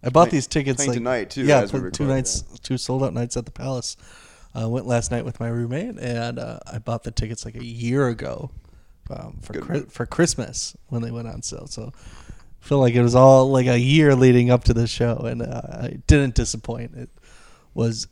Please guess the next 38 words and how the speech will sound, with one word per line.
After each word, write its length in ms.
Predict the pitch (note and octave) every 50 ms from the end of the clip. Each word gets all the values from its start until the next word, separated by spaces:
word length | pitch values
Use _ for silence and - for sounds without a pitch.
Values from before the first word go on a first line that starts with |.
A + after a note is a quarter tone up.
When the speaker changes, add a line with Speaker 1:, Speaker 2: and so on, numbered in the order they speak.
| -
Speaker 1:
a 60 | - B2
beautiful 500 | A#2 - C#3+ D#3+ D3 C#3+ - - C#3 A#2+
show. 380 | - - A#2+ A#2 A2+ A#2 A#2
She 160 | A2+ - A#2+
sounded 400 | A2 - - D#3+ E3+ F3 D#3 C3
incredible, 380 | B2 A#2 - B2 A2+ A#2+ - -
of 200 | - - A#2+ -
course. 400 | - - A2 - - A#2+ - -
I 60 | A2+
mean, 160 | A2+ A#2 -
that's 200 | - A2+ A2 -
obvious. 400 | A#2 A2 - - - - - - - - -
Speaker 2:
Yeah. 80 | G#2+ - - - - - - - -
Speaker 1:
And 420 | - C3+ C#3+ C#3 C3+ C3 A#2+ - - - - - - _ - - _ _ - -
I 140 | C3+ C#3 C#3
loved 460 | C3+ B2+ B2+ C3+ C#3+ C#3+ C#3+ B2+ -
how 120 | - B2+
much 300 | A#2+ A#2+ A#2 A2+ - -
she 240 | - - - - A#2+
talked 400 | - - - A#2+ - - - -
to 120 | - - A#2
the 140 | A#2 B2
audience, 420 | - - - - B2 - B2 - -
too. 280 | - - A#2 - - -
It 420 | - A#2+ B2 - F2+ F#2 A2+ - _ _ -
makes 360 | A#2 B2 C3 C3+ B2 - - B2
it 160 | - - -
seem, 280 | - - A#2+ A#2 A#2
like, 160 | A2+ A#2 - -
so 240 | - - C3 B2
personal. 680 | A2+ - - - A#2+ A#2+ - - - B2 A2+ G#2+ A2 A2+
And 180 | A2+ A#2+ A#2 _ _ - - _ - - -
for 100 | - D3+
it 160 | C#3 B2 -
being 280 | - D3 C#3+ C3+ C3 B2
in 100 | A#2+ A#2
a 80 | A2+ A2+
huge 800 | - - - B2 A#2 A#2 A2+ A2+ A2 A2 - - - - -